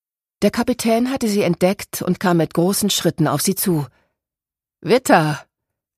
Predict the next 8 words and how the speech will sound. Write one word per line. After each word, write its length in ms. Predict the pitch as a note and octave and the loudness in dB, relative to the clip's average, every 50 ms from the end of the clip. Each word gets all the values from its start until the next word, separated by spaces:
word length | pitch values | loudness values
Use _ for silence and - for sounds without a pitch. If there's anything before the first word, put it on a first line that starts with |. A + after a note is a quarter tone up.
| _ _ _ _ | _ _ _ _
Er 140 | - F#3+ G3 | -2 0 0
lächelte 460 | G#3 A#3 A#3 - - F3 - D#3+ D3 | 0 -2 -2 0 0 0 2 2 0
breit 400 | - C#3 D3+ E3 F3+ G3 - - | 0 0 0 0 0 0 -2 -4
und 180 | - G3+ - - | -4 -4 -2 0
bot 200 | - D3+ C#3 - | 0 0 0 0
ihr 60 | C#3+ | 0
den 140 | D#3 E3+ F3 | 0 0 2
Arm. 340 | - - E3+ D#3+ D3+ D#3 | 2 2 2 2 0 -2